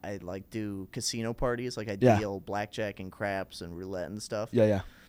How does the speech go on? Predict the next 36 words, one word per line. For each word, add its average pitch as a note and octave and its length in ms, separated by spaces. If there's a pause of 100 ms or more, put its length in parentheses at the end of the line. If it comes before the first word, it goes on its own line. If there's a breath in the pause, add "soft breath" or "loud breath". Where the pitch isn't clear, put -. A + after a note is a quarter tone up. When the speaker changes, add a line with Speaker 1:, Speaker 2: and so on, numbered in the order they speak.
(280 soft breath)
Speaker 1:
And A2+ 160
I G2+ 200
do A2 380
the G2 140
loading, G#2 480
too, A2+ 240
with F2 140
all F2+ 120
the F2 100
tables A2 480
and A#2 140
shit. C#3 280 (560 soft breath)
And G#2 400 (140)
I A#2+ 120
was C#3 280
gonna C#3+ 200
join A#2 300
a G#2+ 40
gym G#2 460 (120)
to, A2+ 100
like, F2+ 200
start G2 300
working G#2 360
out F2 180
and - 100
stuff B2 220
Speaker 2:
So - 100
you're A#2+ 120
Speaker 1:
until A#2+ 40
I A#2+ 40
Speaker 2:
running, A2+ 160
Speaker 1:
got A2 60
Speaker 2:
like, A2 120
a G2+ 60
Molly's G#2 420
game. F#2+ 320